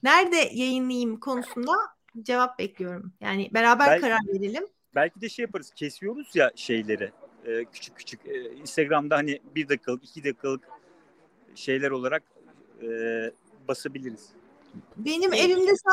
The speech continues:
Speaker 1: an inşaat var. Kesme işine girersek ben bir şey yapamam. Ama
Speaker 2: Ben yap-,
Speaker 1: alıp
Speaker 2: ben
Speaker 1: aynen
Speaker 2: yapmaya çalış-,
Speaker 1: yayınlayabilirim.
Speaker 2: ben yapmaya çalışırım ya onu.
Speaker 1: Bugün mü?
Speaker 2: Bugün
Speaker 1: Yapacağım.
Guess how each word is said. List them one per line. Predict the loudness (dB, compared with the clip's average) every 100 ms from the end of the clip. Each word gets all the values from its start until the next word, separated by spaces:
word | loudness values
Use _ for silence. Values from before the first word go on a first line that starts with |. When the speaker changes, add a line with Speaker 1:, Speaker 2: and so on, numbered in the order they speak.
| 4
Speaker 1:
an |
inşaat | 4 -2 4 4 4
var. | 4 2 2
Kesme | -4 -4 -4 -4
işine | -4 -4 -4
girersek | -2 2 2 2 -2 -6 2
ben | 4 4
bir | -2
şey | -4
yapamam. | -2 -2 0 -2 -4 -6
Ama | 0 2 2 4
Speaker 2:
Ben | 6
yap-, | 6
Speaker 1:
alıp | 2 0 4
Speaker 2:
ben | 4
Speaker 1:
aynen | 6 2
Speaker 2:
yapmaya | -2
çalış-, | -4 -4
Speaker 1:
yayınlayabilirim. | -6 -6 -8 -14 _ _ _ _ _ _
Speaker 2:
ben | -4 -2
yapmaya | -4 -8 -12
çalışırım | -12 -12 -14 -14 -8 -6
ya | -6
onu. | -6 -8 -10 _ _ -20 _ _ _ _ _ _ _ -10
Speaker 1:
Bugün | -2 0 2
mü? | 0 -2 -4 _ _ _ _ _ _ _ _ _
Speaker 2:
Bugün | -8
Speaker 1:
Yapacağım. | -4 -2 -2